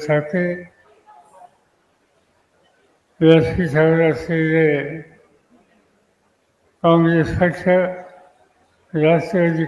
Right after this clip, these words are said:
काँग्रेस पक्ष, उद्धवजींच्या नेतृत्वाखालची शिवसेना आणि अन्य सगळे पक्ष, या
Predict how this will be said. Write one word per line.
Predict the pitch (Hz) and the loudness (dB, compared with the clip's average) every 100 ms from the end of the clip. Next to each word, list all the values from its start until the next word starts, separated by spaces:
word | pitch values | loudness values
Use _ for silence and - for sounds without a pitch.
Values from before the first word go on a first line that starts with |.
| 165 | 0
काँग्रेस | 165 165 160 156 | 0 0 -2 -4
पक्ष, | 175 165 - 180 185 - - _ _ _ _ _ _ _ _ _ _ _ | -8 -8 -8 -8 -8 -14 -20 _ _ _ _ _ _ _ _ _ _ _
उद्धवजींच्या | 165 160 160 180 160 175 165 180 | 0 2 4 4 4 2 2 2
नेतृत्वाखालची | 165 165 151 196 180 180 170 165 160 151 165 | 4 2 2 -2 -2 -2 0 0 -2 -2 -4
शिवसेना | - 165 151 180 175 185 185 190 - - - - - - _ - - _ - | -2 -4 -4 -4 0 0 0 -4 -14 -20 -20 -20 -20 -20 _ -20 -20 _ 0
आणि | 202 214 | 4 6
अन्य | 202 196 202 196 | 6 6 4 2
सगळे | - 185 170 175 117 | 2 0 0 0 -2
पक्ष, | 156 131 - 143 - - - - - - - - - - - | -4 -6 -8 -8 -8 -20 -20 -20 -20 -20 -20 -20 -20 -14 2
या | 180 | 4